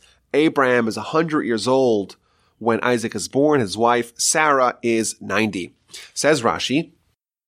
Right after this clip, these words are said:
"What is the meaning of this juxtaposition between the episode of Avimelech kidnapping Sarah, having all the orifices sealed,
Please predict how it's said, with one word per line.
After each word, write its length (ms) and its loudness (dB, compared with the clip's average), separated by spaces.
"What 280 -2
is 120 -4
the 60 0
meaning 300 2
of 100 -2
this 180 -4
juxtaposition 1000 -2
between 300 -2
the 160 -4
episode 680 0
of 400 -4
Avimelech 840 0
kidnapping 440 0
Sarah, 480 0
having 420 -2
all 220 2
the 80 0
orifices 680 0
sealed, 560 0